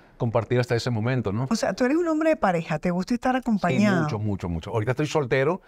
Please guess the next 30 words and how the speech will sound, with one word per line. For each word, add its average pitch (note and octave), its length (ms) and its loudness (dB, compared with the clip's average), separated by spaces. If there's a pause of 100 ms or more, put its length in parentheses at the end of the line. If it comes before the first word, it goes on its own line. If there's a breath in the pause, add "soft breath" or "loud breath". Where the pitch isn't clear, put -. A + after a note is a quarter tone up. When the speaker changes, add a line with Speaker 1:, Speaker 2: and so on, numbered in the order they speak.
(280 soft breath)
Speaker 1:
y, B2+ 300 -2
y A#2 380 0
no A#2+ 240 0
es D#3 80 -4
que G3+ 100 0
me D#3 160 2
cueste, C3+ 340 0
sino A2 260 0
que, C#3 280 -2
que A2 380 -2
anhelo D3 480 2
esa A#2+ 240 -2
parte A#2+ 280 0
de, G2 280 0
de, F2+ 380 -2
de G2 140 -4
vivir F#2 160 0
acompañados, A2+ 560 0
de, G2 220 -2 (680 soft breath)
de A#2 320 2
o A#2 120 4
ver B2+ 200 -2
televisión C3 420 0
juntos, D3 400 0
incluso, D3 400 0
¿por C#3 160 -2
qué D3+ 100 2
no? E3+ 180 0
Hasta C3 260 2
una C#3+ 500 0